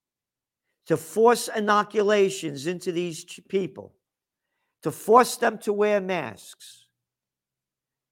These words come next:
the demons are running the world. They are destroying us. And now,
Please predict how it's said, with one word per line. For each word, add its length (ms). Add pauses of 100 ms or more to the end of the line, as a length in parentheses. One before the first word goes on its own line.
(1800)
the 140
demons 1040 (120)
are 200
running 640 (200)
the 140
world. 760 (2250)
They 160
are 120
destroying 960
us. 520 (1800)
And 240
now, 540